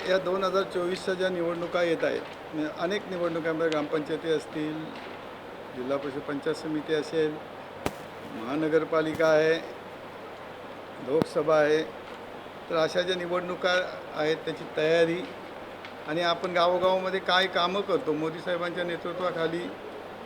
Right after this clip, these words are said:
देवेंद्र फडणवीसांच्या नेतृत्वाखाली आपण संपूर्ण मतदारसंघामध्ये, उरण पनवेल या दोन्ही मतदारसंघामध्ये काय कामं करतो,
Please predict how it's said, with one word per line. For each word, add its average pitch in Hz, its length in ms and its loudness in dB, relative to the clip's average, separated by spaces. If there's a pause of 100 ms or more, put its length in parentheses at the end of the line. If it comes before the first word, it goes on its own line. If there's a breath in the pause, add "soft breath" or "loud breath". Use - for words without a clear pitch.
(100)
देवेंद्र 175 280 6
फडणवीसांच्या 185 720 0
नेतृत्वाखाली 175 680 0
आपण 170 480 2 (360)
संपूर्ण 156 340 -2
मतदारसंघामध्ये, 151 1120 2 (180)
उरण 151 180 0
पनवेल 143 420 0 (1080)
या 139 80 0
दोन्ही 160 280 2
मतदारसंघामध्ये 175 720 0
काय 185 300 4
कामं 190 360 4
करतो, 147 420 4